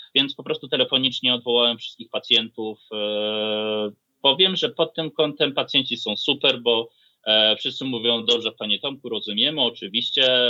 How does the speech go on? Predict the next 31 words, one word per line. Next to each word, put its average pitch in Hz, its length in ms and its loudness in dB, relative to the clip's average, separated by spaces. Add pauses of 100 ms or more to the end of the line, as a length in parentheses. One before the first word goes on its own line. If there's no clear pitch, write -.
(140)
lepiej 120 220 -2
chuchać 110 420 -6
na 107 140 -6
zimne" 120 280 -2
i 110 80 -2
tak 107 180 -6
dalej. 135 340 -2 (420)
I 120 100 -6
powiem 143 380 -2
szczerze, 135 600 0
że 127 920 2 (100)
dla 113 240 -8
mnie 139 160 -8
to 131 80 0
jest 120 160 -4
niesamowita 120 600 -4
ulga, 127 540 -2
ponieważ 127 720 0
ja 120 280 6 (500)
pomiędzy 127 880 2
wystąpieniem 135 540 -2
objawów, 117 460 2
nawet 117 180 0
pomiędzy 120 360 -2
zarażeniem 120 540 2
a - 100 -8
wystąpieniem 123 540 -8
objawów, 113 400 -2
a 123 60 -4
stanem 120 240 -6
faktycznym, 123 520 -6